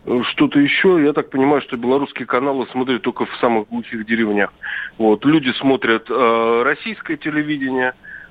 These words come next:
вот, всё, до, до, до которого могут дотянуться, да. Ну, у многих есть тарелки, интернет-вещание. Вот. А белорусские сми из-за того, что они были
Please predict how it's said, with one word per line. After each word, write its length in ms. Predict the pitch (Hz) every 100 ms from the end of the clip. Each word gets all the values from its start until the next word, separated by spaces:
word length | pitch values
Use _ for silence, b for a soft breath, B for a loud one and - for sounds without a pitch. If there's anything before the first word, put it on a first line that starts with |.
| -
вот, 280 | 117 120
всё, 280 | - - 135
до, 380 | 123 135 123 123
до, 240 | 120 123
до 100 | 123
которого 440 | 120 127 135 123 120
могут 320 | 120 113 107
дотянуться, 560 | 117 - 117 110 - 107
да. 260 | 123 131
Ну, 160 | 123 180
у 40 |
многих 360 | 127 127 98 -
есть 160 | 110
тарелки, 400 | - 110 143 -
интернет-вещание. 920 | 101 - - 110 - 135 - 78 98 - B B B B
Вот. 240 | - 107 117
А 80 | 110
белорусские 580 | 131 139 156 - 156
сми 260 | - 180 208
из-за 180 | 160 123
того, 200 | 127 123
что 160 | -
они 160 | 123 127
были 340 | 127 131 120